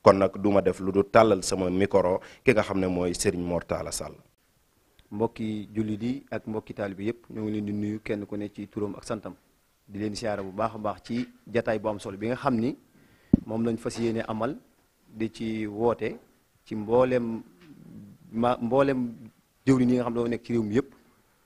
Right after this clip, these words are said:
Speaker 2: ak mboolem taalibe yi nekk ci réew mi yépp. Ndax jataay bi bu ngeen ko gisee, comme ni ko sëñ Assane waxee rek, noonu la demee. Maanaam dara génnu ci sëriñ bi, lépp rek ci sëriñ bi la. Ndax comme ni ñu ko alxuraan waxee rek, wax ni, "yaa ayyuhal lazina amanu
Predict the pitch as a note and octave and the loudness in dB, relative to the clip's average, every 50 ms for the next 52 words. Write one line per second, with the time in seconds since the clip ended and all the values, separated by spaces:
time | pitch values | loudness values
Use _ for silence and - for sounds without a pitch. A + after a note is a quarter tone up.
0 | _ _ _ _ _ _ _ _ _ _ _ _ _ - A#2+ - - - A2+ A2 | _ _ _ _ _ _ _ _ _ _ _ _ _ -4 -4 -4 -4 -8 -6 -2
1 | A2 A#2+ B2+ B2+ B2+ B2+ B2 A#2+ A#2 A2+ A2 A2 - - - _ _ _ _ _ | 2 2 2 4 4 2 0 0 -4 -4 -6 -8 -14 -20 -20 _ _ _ _ _
2 | _ - B2+ B2+ B2 B2 A#2 A#2 A2+ A2+ A#2 A#2 A#2 - - A#2 A2+ A2 G2+ G2 | _ 2 2 4 4 2 0 0 0 2 0 0 -2 -4 -4 -2 -2 -2 -2 2
3 | G#2 C3 - - _ - _ _ _ _ _ _ _ _ _ _ _ _ _ _ | 0 0 0 0 _ -20 _ _ _ _ _ _ _ _ _ _ _ _ _ _
4 | _ - - G#2+ A2 A2 - - - - - G#2+ A2+ B2+ - B2 A#2+ A2 G#2+ A2+ | _ -12 -8 -4 -4 -4 -4 -6 -20 -16 -8 -2 0 2 4 2 2 2 -2 -8
5 | A2 A2 A#2 B2 B2+ C3 C3 C3 C3 C3 B2+ - - A#2 B2+ - A#2 G#2+ A2 G#2+ | -6 -4 -2 0 0 2 2 0 0 -2 -4 -6 -4 -4 -2 -2 -2 -4 -4 -4
6 | - B2 A#2+ A#2+ B2 B2 B2 B2 A#2 A#2 A2+ A2 G#2 G2+ A#2+ A#2 A#2+ A#2 A2+ A2 | -4 -2 0 0 0 0 -2 -2 -2 -2 -2 -4 -6 -6 -6 -8 -8 -8 -6 -4
7 | A#2 G#2+ G#2 G#2 A2 - - - - - - - A2+ A2+ A2 A2 G#2+ G#2+ G2+ F#2+ | -4 -4 -4 -4 -8 -8 -12 -18 -20 -18 -12 -6 -6 -4 -4 -4 -4 -6 -6 -6
8 | E2+ _ _ _ _ _ _ _ _ - G#2+ A2 A2 A2+ A2+ A2 G2+ G2 G#2 B2 | -10 _ _ _ _ _ _ _ _ -8 -6 -4 -4 -4 -6 -8 -8 0 0 2
9 | A#2+ A#2 A2 A#2 C3 C3 B2 - - - - A#2+ A2 G#2+ F#2+ E2+ - - _ _ | 2 2 2 2 4 4 2 0 -2 -4 -2 -2 -2 -2 -4 -6 -10 -18 _ _
10 | _ _ - G#2+ A2+ B2+ - - B2 B2 - - - C3 B2 A#2 A2 A2 G2 F#2 | _ _ -2 2 2 2 2 2 -2 -2 -2 -2 0 0 2 2 2 0 -4 -6
11 | - _ _ _ _ _ _ _ _ _ _ _ - - A2 A2 - - A#2+ A#2+ | -8 _ _ _ _ _ _ _ _ _ _ _ -8 -4 -4 -4 0 0 2 4
12 | B2 B2+ C3 B2+ B2 C3 A#2+ A#2 A#2 - - A#2 A#2 - B2+ A#2 A2 A2+ G#2+ A2 | 4 4 4 2 2 2 2 2 2 0 0 -2 -2 0 0 0 0 0 -2 -2
13 | G#2+ A2 - - A2+ A2 A2+ A#2 A2+ A2 A#2 A#2+ - B2 A#2+ A#2+ A#2+ A#2 A#2 A#2+ | -4 -6 -4 -6 -6 -6 -4 -2 0 2 2 2 2 0 -2 -2 -2 0 0 0
14 | A2+ A#2+ A#2 A2 A2 A2+ G#2+ G#2+ A2 A2 | 0 0 -2 -2 -2 -4 -4 -4 -6 -8